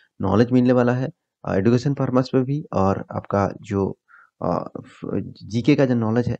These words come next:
यहाँ पे आपको मिलने वाला है। तो इस चैनल में जाके जरूर ज्वाइन हो जाइए। इसमें लिंक दिया गया है, इस लिंक, इस बटन में क्लिक करना तो आपको,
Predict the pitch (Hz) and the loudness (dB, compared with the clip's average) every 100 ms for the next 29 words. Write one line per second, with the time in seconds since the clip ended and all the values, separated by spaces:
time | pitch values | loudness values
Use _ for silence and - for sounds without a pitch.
0 | - 92 101 101 - 135 117 98 98 90 | -6 -6 -2 -4 -6 -12 -4 0 0 0
1 | 85 85 135 170 - 170 170 156 156 120 | -2 -2 0 0 2 2 2 0 -2 0
2 | 110 123 110 90 87 85 85 92 113 135 | 0 2 2 0 -2 -4 -4 -2 -2 -2
3 | 120 131 131 135 135 156 - - - 120 | 0 2 2 2 0 -2 -6 -20 -10 -6
4 | 117 120 - 113 120 120 113 117 120 120 | 0 0 0 0 0 0 -2 0 0 -2
5 | 123 139 139 165 170 110 95 - 107 | -2 0 0 0 2 0 0 0 -2